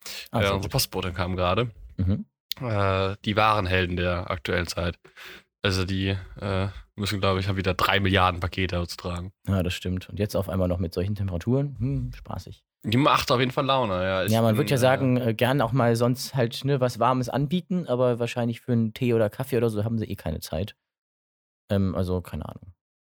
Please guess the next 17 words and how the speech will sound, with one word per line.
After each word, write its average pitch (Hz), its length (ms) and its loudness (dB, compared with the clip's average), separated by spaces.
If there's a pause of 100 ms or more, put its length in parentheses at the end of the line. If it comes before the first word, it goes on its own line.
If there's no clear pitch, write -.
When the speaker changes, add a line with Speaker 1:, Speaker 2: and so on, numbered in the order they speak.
(760)
Speaker 2:
Glühwein. 92 600 2 (340)
Speaker 1:
Glühwein, 104 500 4
genau. 104 400 4
Speaker 2:
<laughs> 98 40 2 (1900)
Das - 160 2
habe 180 140 2
ich 120 80 -2
gemacht. 110 240 2
Ich - 80 -2
war 143 140 4
am, 143 160 2
am 143 100 2
Montag 165 220 4
auf 156 80 2
dem 160 80 2
Mainzer 160 240 2
Weihnachtsmarkt. 85 640 2